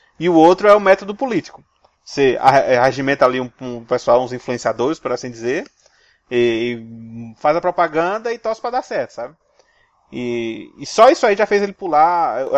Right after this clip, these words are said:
é, essa molécula, o estudo dessa molécula, né? Pular uma fila gigante, né? E conseguiu dez milhões de, de, dez milhões de reais foram pra pesquisar esse negócio só por causa do apelo popular. O que eu não acho errado.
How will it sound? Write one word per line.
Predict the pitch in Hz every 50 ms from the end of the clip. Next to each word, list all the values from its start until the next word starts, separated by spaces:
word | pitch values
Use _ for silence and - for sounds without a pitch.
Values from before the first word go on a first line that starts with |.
| 139 135
é, | - 131
essa | 139 - 160 143
molécula, | 139 131 143 139 - 123
o |
estudo | - - - 143
dessa | 127 - 143
molécula, | 135 117 110 113 117
né? | 135 -
Pular | - 151 143 139 147 151 151 143
uma | 131
fila | - - 143 127 123 117
gigante, | - - 143 131 120 127 151 165 - -
né? | 123 117 117 113
E | -
conseguiu | - 147 135 - 135 131
dez | 117 131 151 175 170
milhões | 180 165 135 131 135 135 123
de, | 120
de, | 123 120 117 120 120 113 117 117 117 107 107 _ _ _ _ _ _ _ _ _ -
dez | - 151 175 185 190
milhões | 233 254 220 160 143 147 156 180 214 - - - - - -
de | - 139 147
reais | 147 156 151 135 117 - 117 131 143 -
foram | - 151 143 143 - _ _ _
pra | 143 143 156
pesquisar | - 175 - - 147 143 143
esse | 143 -
negócio | 139 127 117 123 135 - -
só | 147
por | - -
causa | 151 143 135
do | 147 147
apelo | - - 147 151
popular. | - 156 - - 180 165 127 113 - _ _ _ _ _ _ _ _ _ _
O | 139
que | - 190
eu | 185
não | 208 214
acho | 208 202 -
errado. | 226 208 185 160 123 117 - _